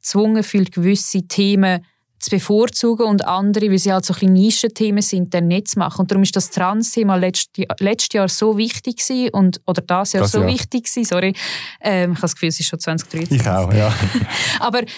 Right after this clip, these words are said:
Speaker 1: genau, und dass man, dass man sich da selber immer wieder kritisch hinterfragt, dass man nicht zu fest als politischer Verein, ähm, denkt, okay, wie gefa-, behalten wir möglichst all das Geld? Das muss immer sekundär sein. Als politischer Verein geht's darum, dass man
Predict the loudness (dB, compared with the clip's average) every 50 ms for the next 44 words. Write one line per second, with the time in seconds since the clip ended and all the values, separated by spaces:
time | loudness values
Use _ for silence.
0 | -16 -18 -18 -6 -2 0 0 0 0 0 0 0 0 2 0 2 2 2 0 0
1 | -4 -8 _ _ -2 0 2 2 2 0 -2 -2 -2 0 2 2 2 2 0 0
2 | -2 -2 0 0 0 0 0 -2 0 2 2 2 4 2 0 0 -4 -4 -4 -6
3 | -6 -6 -4 -6 -2 0 0 0 0 0 -2 -2 -2 0 0 0 2 2 0 0
4 | -2 -6 -10 -10 -8 -4 -2 -2 0 2 0 0 0 0 2 2 4 4 2 0
5 | -2 -4 -6 -4 -2 -2 -2 0 0 -2 -4 -6 -8 -12 -16 -18 -20 _ _ -4
6 | -4 -2 -2 0 0 2 2 2 0 0 -2 -2 -2 -2 -2 -2 -2 0 0 0
7 | 2 2 2 4 4 2 2 0 -8 _ _ _ _ _ -2 0 2 2 2 2
8 | 0 0 0 0 0 0 -2 0 -4 -4 -2 0 0 2 2 2 2 2 0 0
9 | 0 -2 -6 -8 -4 -4 -4 -6 -6 -12 -12 _ -8 -4 -2 -2 -2 -2 0 0
10 | 0 2 2 0 0 -2 -4 -4 -2 -2 -2 0 0 -2 -4 -2 -2 -2 0 -2
11 | -2 -4 -4 -4 -2 -2 0 0 -2 0 0 2 2 2 2 2 0 -2 -4 -4
12 | -2 -4 -2 0 0 -2 -2 -2 -2 -2 -2 -2 -4 -4 -4 _ -4 -4 -4 -2
13 | -2 -2 -2 0 -2 -2 -2 -2 -2 0 0 0 0 0 0 0 -2 0 0 0
14 | 0 0 0 -2 -4 -6 -2 0 2 2 2 2 2 0 0 2 2 2